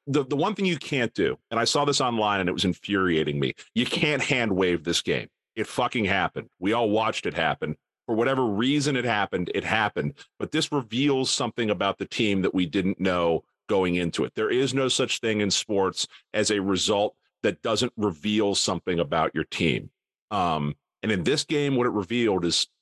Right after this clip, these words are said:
A, you might already know this, but this team sucks without Lucho Acosta. And they desperately need to address getting a backup for him in the summer window. Uh, B, that this team can mentally switch off, 'cause they mentally switched off in this game.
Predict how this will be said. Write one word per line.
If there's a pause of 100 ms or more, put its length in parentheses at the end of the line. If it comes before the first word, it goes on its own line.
(120)
A, (160)
you
might
already
know
this,
but (240)
this
team
sucks
without
Lucho
Acosta. (420)
And
they
desperately
need
to
address (260)
getting
a
backup
for
him
in
the
summer
window. (680)
Uh,
B, (260)
that
this
team
can
mentally
switch
off, (400)
'cause
they
mentally
switched
off
in
this
game.